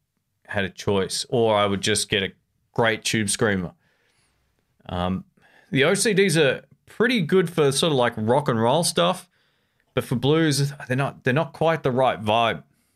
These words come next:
So again, it comes down to what it is you, you'll be playing with it. If you do have a question about gear, put, just frame it in context about, like, "Hey, I'm playing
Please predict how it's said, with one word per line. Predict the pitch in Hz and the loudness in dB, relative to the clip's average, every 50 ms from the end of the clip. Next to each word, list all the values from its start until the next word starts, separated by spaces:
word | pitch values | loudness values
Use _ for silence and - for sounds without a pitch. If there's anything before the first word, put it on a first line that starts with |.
| _ _ _ _ _ _ _ - | _ _ _ _ _ _ _ -4
So | - 117 110 107 113 117 - _ _ _ _ _ - | -2 2 2 2 2 0 -4 _ _ _ _ _ -4
again, | 147 143 165 175 170 151 127 113 - - - | -2 0 2 2 2 0 -2 -4 -6 -4 -6
it | 139 | -2
comes | - 147 139 135 - | 0 0 0 0 0
down | - 147 135 131 120 | 0 2 2 2 0
to | - 131 123 113 107 101 98 - - | 0 0 0 0 0 -2 -4 -4 -2
what | 143 131 131 | 0 2 2
it | 123 113 | 2 2
is | 110 110 98 110 | 0 0 0 0
you, | 104 98 98 104 | -2 -2 -2 -4
you'll | 123 127 104 | -4 -4 -2
be | 101 98 | -2 -2
playing | 90 - - 107 104 107 107 | -4 -2 -2 -2 -2 0 0
with | 104 98 92 | -2 -2 0
it. | 92 | -2
If | 110 113 | -2 0
you | 156 | 0
do | 175 294 | 0 2
have | 311 294 233 180 | 2 2 2 0
a | 143 | -2
question | - - 196 202 196 - 202 | 0 0 0 0 0 0 0
about | 170 139 143 123 117 - | 2 2 2 0 0 0
gear, | - 117 131 151 151 | 0 0 2 2 0
put, | 147 - 190 170 - - - | 0 0 -2 -2 -2 -6 -2
just | - 196 185 190 - | 0 0 0 0 -2
frame | - 175 165 170 165 | 0 0 2 2 2
it | 151 | 2
in | 147 135 117 | 0 0 0
context | 123 131 139 143 147 156 156 127 - - | 0 0 0 0 0 0 0 -2 -4 -4
about, | 143 123 123 117 117 - | 0 0 2 0 2 0
like, | 127 110 110 - | 0 -2 -2 0
"Hey, | - 127 123 117 | 0 0 0 2
I'm | 110 107 101 | 0 0 -2
playing | 98 - 120 117 110 104 101 98 98 | -2 -2 -2 0 0 -2 -2 -4 -6